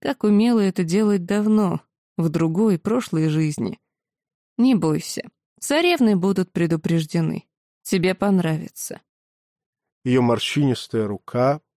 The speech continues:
Speaker 2: пауком проползла по мохнатой шкуре шарапхи-восьминожки,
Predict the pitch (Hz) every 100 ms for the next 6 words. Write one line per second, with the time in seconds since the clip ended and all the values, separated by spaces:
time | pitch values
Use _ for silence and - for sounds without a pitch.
0 | _ _ _ _ _ _ _ - 143 127
1 | - 143 160 185 175 160 135 135 123 117
2 | 120 139 151 147 _ 147 135 123 135 139
3 | 127 127 - - 135 139 - 123 120 123
4 | - 131 - _ 131 127 - 135 131 123
5 | 107 - -